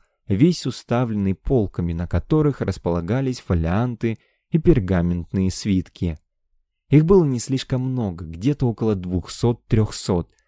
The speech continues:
на первый взгляд. "Вон там нужное тебе", показал старичок в левый угол.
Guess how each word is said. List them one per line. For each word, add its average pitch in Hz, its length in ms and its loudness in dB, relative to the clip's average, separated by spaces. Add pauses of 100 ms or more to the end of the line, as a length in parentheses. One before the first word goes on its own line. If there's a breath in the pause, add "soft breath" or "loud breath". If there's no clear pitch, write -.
(140)
на 156 120 4
первый 90 360 2
взгляд. 87 520 -2 (640)
"Вон 143 320 2
там 165 280 2
нужное 107 440 0
тебе", 90 540 -2 (380)
показал 135 400 2
старичок - 540 -2
в 90 180 -4
левый 90 580 0
угол. 85 520 -2